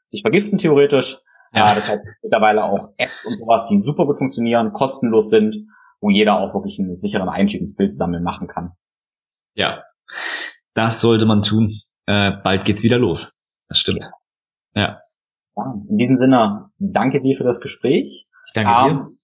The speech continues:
Speaker 1: hast du noch, ja, zum Abschluss eine, eine Message?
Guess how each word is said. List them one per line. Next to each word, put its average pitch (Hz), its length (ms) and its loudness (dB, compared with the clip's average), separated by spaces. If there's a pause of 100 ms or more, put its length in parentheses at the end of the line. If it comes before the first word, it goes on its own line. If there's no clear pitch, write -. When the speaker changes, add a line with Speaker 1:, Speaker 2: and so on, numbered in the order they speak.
Speaker 1:
hast - 200 -14
du 180 100 2
noch, 190 400 2 (260)
ja, 185 260 4
zum - 180 -8
Abschluss - 580 -2 (1300)
eine, 104 420 4
eine 104 160 4
Message? - 600 0